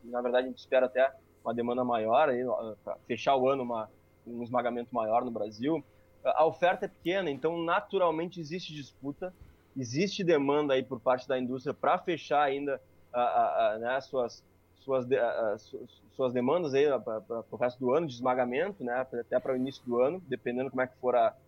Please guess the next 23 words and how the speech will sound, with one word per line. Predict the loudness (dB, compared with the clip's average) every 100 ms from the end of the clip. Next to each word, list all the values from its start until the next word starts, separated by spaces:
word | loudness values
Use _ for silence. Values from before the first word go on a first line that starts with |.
| _ -2
a, | 0 0
o | 0
plantio, | 0 0 -4 -2 0 0
se | -2
não | -2 2
vai | 2
atrasar | 2 0 0 2
nada. | 0 0 -4 -14 _ _ _ -8
Então, | -4 2 4 2
pelo | 2 2
lado | 4 2
da |
demanda, | 0 0 -2
eu |
diria | -2 -4
que | -4
não | -6
existe | -6 -8 -10
preocupação | -6 -4 -4 -4 -4
não, | -2 0
Alex. | 0 -2 -4
A | -6
gente, | -6 -10 -12